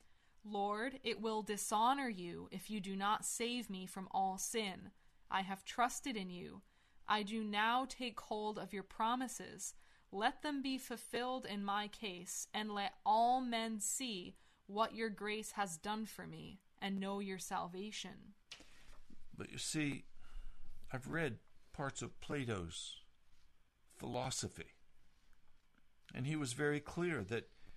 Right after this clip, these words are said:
Speaker 2: it's not possible for any man to live without sin. And somehow that philosophy has now entered into the American thought process, so that you speak with almost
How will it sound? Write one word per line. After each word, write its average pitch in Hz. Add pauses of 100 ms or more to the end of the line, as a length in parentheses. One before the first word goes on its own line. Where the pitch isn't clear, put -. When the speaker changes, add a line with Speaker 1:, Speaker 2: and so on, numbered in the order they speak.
(220)
Speaker 2:
it's -
not -
possible 143
for 131
any 160
man 135
to 131
live 131
without 131
sin. - (1300)
And 143
somehow 160
that 151
philosophy 147
has 135
now 139 (400)
entered 160
into 170
the 127
American 147
thought -
process, - (1120)
so -
that 143 (1120)
you 170
speak -
with 156
almost 156